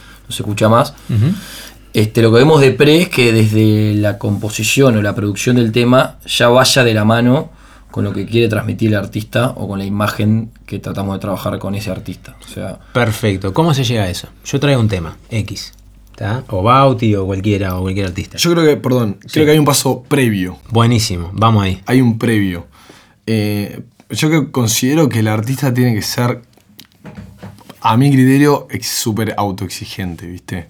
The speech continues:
Speaker 3: O sea,
Speaker 2: A ver, ¿cómo es eso?
Speaker 3: en el sentido de que, de hecho, yo el otro día nos juntamos con Aus, íbamos a grabar una canción y el, y el día anterior le dije, "No estoy seguro si ir, porque no estoy seguro que las canciones que te vaya a llevar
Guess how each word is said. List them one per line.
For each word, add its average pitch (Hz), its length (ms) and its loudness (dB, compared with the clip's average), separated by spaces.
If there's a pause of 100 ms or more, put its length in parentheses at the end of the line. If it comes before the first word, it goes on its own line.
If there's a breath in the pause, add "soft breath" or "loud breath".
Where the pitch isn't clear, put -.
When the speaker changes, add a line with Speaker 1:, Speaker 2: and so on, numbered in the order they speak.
(140)
Speaker 3:
O - 40 -20
sea, 98 220 -2
Speaker 2:
A 104 60 2
ver, 120 100 0
¿cómo 110 140 0
es - 140 -4
eso? 151 240 -4 (400 loud breath)
Speaker 3:
en 101 80 -6
el 101 80 -4
sentido 117 420 0
de 113 100 0
que, 98 320 -4 (680)
de 110 120 -2
hecho, 117 180 0
yo 117 200 -2
el 120 80 0
otro 120 140 0
día 127 240 2 (200)
nos 101 180 -6
juntamos 113 460 -4
con 104 180 -4
Aus, 120 460 -2
íbamos 104 320 -4
a - 20 -8
grabar 98 200 -4
una 101 160 -4
canción 110 560 -4 (120)
y 98 160 -4
el, 95 240 -6
y 104 80 -6
el 98 80 -4
día 113 120 -2
anterior 107 200 -2
le 110 80 0
dije, 107 180 -6
"No 120 120 0
estoy 135 180 -2
seguro 127 380 0
si 110 320 -2
ir, 139 260 2 (880 soft breath)
porque 113 340 -2
no 123 220 2
estoy 135 200 0
seguro 127 380 2
que 117 80 -2
las 101 120 -4
canciones 113 380 -2
que 95 80 -4
te 98 40 -4
vaya 107 180 -2
a - 40 -6
llevar 110 400 -4